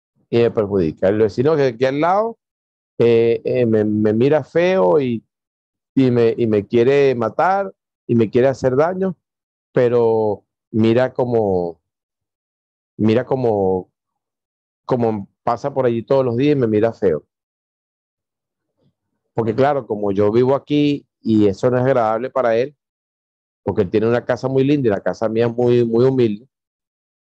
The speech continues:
Y mis hijos crecen aquí y no se sienten agradados porque como los otros tienen mayor condición económica.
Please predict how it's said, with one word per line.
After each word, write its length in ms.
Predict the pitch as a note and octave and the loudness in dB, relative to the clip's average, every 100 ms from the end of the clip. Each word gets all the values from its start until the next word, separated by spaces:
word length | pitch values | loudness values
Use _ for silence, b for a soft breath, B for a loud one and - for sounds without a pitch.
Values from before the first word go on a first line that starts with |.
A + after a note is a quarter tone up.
| _ _ _ _ _ _ _ _ _ _ _ _ _ _ _ _ _ _ _ _ _ _ _ _ - | _ _ _ _ _ _ _ _ _ _ _ _ _ _ _ _ _ _ _ _ _ _ _ _ -2
Y 120 | A#2+ | 0
mis 220 | A#2 G2+ | 0 0
hijos 180 | A#2 A#2 | 0 0
crecen 340 | C3 C3+ C#3 C#3+ | 0 -2 0 -2
aquí 500 | A#2+ D3 F3 F3 - _ | -2 0 0 -2 -8 _
y 120 | A2+ | -2
no 180 | G#2+ G#2 | 0 0
se 120 | G#2 A2+ | -2 0
sienten 520 | B2 A2 C#3 D3 C3+ | -2 0 0 0 0
agradados 560 | B2 A2+ G#2 G#2 C#3 D#3 | 0 2 0 0 -2 -4
porque 280 | D#3+ A2+ - _ _ _ _ _ _ _ _ | -4 -4 -4 _ _ _ _ _ _ _ _
como 320 | - G#2+ G2 | -6 -2 0
los 240 | G2 F#2+ - _ - | 0 -2 -8 _ -4
otros 360 | A2+ G#2+ B2 B2+ | -2 -2 -4 -2
tienen 380 | C#3 C3 C#3 B2+ | 0 0 -2 -2
mayor 500 | A#2 A2+ A2+ B2 _ - | 0 2 0 -2 _ -4
condición 400 | C#3+ B2 G#2 A#2+ | -2 0 0 0
económica. 680 | A#2+ A#2+ A#2+ C#3+ C#3 D3+ | 0 0 0 -2 -6 -10